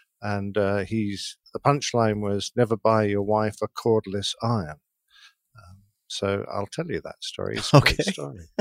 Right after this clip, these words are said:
Speaker 1: Everyone else, you won't get to hear it. I'm sorry.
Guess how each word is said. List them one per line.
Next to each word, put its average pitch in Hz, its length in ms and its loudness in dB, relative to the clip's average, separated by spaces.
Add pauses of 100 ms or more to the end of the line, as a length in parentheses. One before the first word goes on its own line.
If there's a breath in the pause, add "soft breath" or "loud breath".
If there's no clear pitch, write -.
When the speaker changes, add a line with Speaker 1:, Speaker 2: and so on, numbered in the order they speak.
(1400 loud breath)
Speaker 1:
Everyone 131 360 6
else, 127 400 4
you 120 80 -6
won't 120 280 6
get 117 200 -2
to 113 80 -2
hear 110 180 2
it. 95 100 -2
I'm 92 160 -10
sorry. 82 380 -8